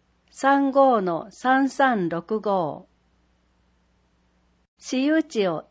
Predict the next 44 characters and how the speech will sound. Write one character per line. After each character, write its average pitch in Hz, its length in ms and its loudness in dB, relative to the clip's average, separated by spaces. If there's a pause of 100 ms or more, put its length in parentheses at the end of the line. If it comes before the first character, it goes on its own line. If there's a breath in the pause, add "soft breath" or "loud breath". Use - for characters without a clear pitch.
一 220 160 -8 (100)
般 285 280 2
競 277 180 4
争 277 300 2
入 285 280 2
札 214 300 -4
で 170 160 -4
売 202 300 -4
却 208 260 -6
し - 160 -10
ま 175 160 -4
す。 - 180 -20 (1000)
ウ 196 100 -6
ェ 277 160 2
ブ 277 120 -2
番 254 320 2
号、 160 360 -8 (500)
一 254 360 -4
零 269 320 4
零 233 340 0
二 262 380 -2
二 254 360 0
零 202 380 -2
九。 160 320 -8 (1200)
二 285 220 2
十 285 260 0
二 254 200 -2
件 254 280 0
の 196 120 -2
私 220 220 -6
有 269 180 0
地 196 240 -2
を 170 80 -2
売 180 140 -6
り 220 100 -4
払 196 320 -4
い 180 80 -4
ま 175 160 -4
す。 - 180 -20 (920)
入 285 260 2
札 277 300 0
と 262 180 2
改 233 280 -2
札。 214 500 -8